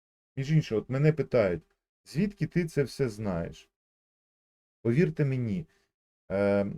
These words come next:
не так я багато читав, як деякі є науковці, які там перечитали всі бібліотеки. Е, більшість знань, які я витягаю, витягаю з своєї стародавньої пам'яті душі.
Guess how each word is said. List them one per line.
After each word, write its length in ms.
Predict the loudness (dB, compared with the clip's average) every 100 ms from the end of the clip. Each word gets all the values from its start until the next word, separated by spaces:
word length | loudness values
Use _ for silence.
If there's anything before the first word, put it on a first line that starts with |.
| -12 -14 -6
не 180 | -4 2
так 300 | 2 4 2
я 80 |
багато 440 | 2 2 2 2 -2
читав, 540 | -8 -2 2 2 2
як 220 | 0 -2
деякі 600 | -2 0 0 -2 -8 -10 -4
є 140 | -2
науковці, 760 | 0 -2 -2 -2 -2 -4 -6 -6
які 260 | -6 -6
там 180 | -8 -8
перечитали 640 | -6 -6 -6 -2 0 2 -2
всі 220 | -6 -10
бібліотеки. 840 | -8 -6 -4 -4 -4 -6 -8 -20 _ _ -20 _ _ -6
Е, 240 | -2 -2
більшість 500 | -2 -4 -4 -2 -4
знань, 380 | -4 0 2 2
які 240 | -2 -4 -2
я 100 | -2
витягаю, 680 | -2 -4 -2 0 2 2
витягаю 520 | 0 -4 -6 -2 -2 -2
з 60 |
своєї 380 | -4 -4 -2 -6
стародавньої 880 | -6 -4 -4 -2 -2 -2 -4 -8 -10 _ _ _ _
пам'яті 460 | -2 0 -2 -6 -6
душі. 500 | -6 -8 -8 -12